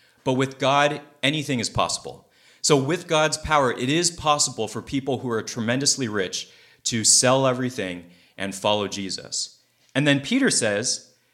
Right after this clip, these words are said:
"See, we have left everything and followed you. What then will we have?" What's his logic here? This is the logic, this is the attitude that Jesus goes on to tell this parable about.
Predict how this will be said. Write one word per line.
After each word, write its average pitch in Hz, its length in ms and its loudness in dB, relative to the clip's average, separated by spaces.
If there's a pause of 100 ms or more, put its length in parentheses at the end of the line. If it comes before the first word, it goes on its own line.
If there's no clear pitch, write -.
(200)
"See, 165 260 2
we 160 240 0
have 190 200 0
left 160 300 2
everything 165 500 2
and 120 120 -2
followed 160 360 2
you. 95 320 -6 (1080)
What 147 300 2
then 156 280 2
will 117 220 2
we 131 300 0
have?" 104 600 -2 (1200)
What's - 260 4
his 226 200 -2
logic 120 480 -2
here? 78 380 -14 (520)
This 151 240 2
is 208 200 -2
the 151 100 -2
logic, 123 720 -2
this 147 180 2
is 160 120 -6
the 147 180 -4
attitude 131 760 -2
that 113 280 -2
Jesus 156 480 -4
goes 135 280 -4
on 131 160 -2
to 131 100 -12
tell 120 200 -2
this 113 160 -4
parable 101 560 -4
about. 90 480 -6